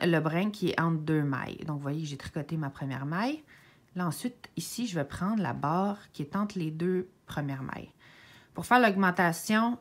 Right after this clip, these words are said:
euh, intercalaire qui penche vers la droite, on prend le brin avec l'aiguille de gauche par en arrière,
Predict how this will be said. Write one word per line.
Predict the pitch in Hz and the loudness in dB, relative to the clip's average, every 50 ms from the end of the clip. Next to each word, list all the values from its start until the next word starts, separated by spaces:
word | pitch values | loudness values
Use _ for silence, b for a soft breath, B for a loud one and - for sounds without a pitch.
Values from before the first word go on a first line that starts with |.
| - | -2
euh, | - 165 160 156 156 156 156 - - | 0 2 2 4 4 4 2 2 2
intercalaire | 180 175 170 196 180 170 - - 165 156 156 160 165 170 170 170 170 - | 2 2 2 2 0 0 0 0 2 4 6 6 6 6 4 2 0 -2
qui | - - 170 | -8 -10 -4
penche | - 170 156 151 147 147 - | -2 0 0 2 0 0 -2
vers | 160 156 156 170 160 165 | -2 0 2 2 2 4
la | 165 151 147 | 4 2 2
droite, | 151 151 165 175 - - - - - B B B B B B B B | 2 2 2 2 2 0 -4 -14 -20 B B B B B B B B
on | - 156 | -4 -4
prend | - - - 262 285 | -2 2 4 6 6
le | 240 196 | 6 6
brin | 165 165 160 160 180 247 311 302 - | 4 4 2 2 2 2 0 -2 -2
avec | 170 165 160 156 - | -2 -2 -2 -2 0
l'aiguille | 202 202 214 262 262 | 0 0 2 2 2
de | 214 180 | 2 2
gauche | 151 147 147 156 185 226 247 - - - - _ | 2 2 2 2 2 0 -2 -6 -12 -16 -16 _
par | - 202 190 185 | -4 -4 -2 0
en | 170 156 | 0 0
arrière, | 143 127 - - - - - | 0 -2 -4 -6 -8 -10 -12